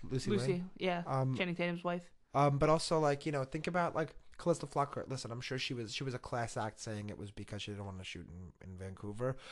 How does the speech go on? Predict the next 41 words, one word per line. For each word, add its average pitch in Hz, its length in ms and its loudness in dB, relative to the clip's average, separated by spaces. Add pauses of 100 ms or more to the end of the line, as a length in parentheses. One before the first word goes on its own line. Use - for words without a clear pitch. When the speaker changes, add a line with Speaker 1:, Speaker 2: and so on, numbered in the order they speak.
(100)
Speaker 1:
and 143 100 6
I'm 143 60 10
sure 139 160 6
that 131 80 6
has 127 140 2
mostly 123 420 2
to 143 80 2
do 156 160 2
with 151 160 0
it. 165 180 -2 (220)
But 151 100 4
also, 131 280 6
like, 110 360 -2 (480)
you're 156 120 8
not 175 220 8
paying 143 260 8
Ally 127 220 6
McBeal's 117 500 0
salary 104 580 2
on 95 120 -4
the 101 80 -4
C 110 160 -4
W. 87 560 -4
Speaker 2:
Yeah. 196 160 10
Speaker 1:
It's 170 80 8
just 151 160 0
not 147 160 6
happening. 123 460 0
Speaker 2:
That's 202 200 2
true. 180 220 4
She - 160 2
Speaker 1:
You 151 80 10
know, 151 160 10
Speaker 2:
was, 175 80 6
like, 175 120 8
Speaker 1:
it's 139 120 2
like 156 120 8
Speaker 2:
top 214 160 12
Speaker 1:
sh-, 196 60 4
Speaker 2:
level 170 220 8
Speaker 1:
she - 100 2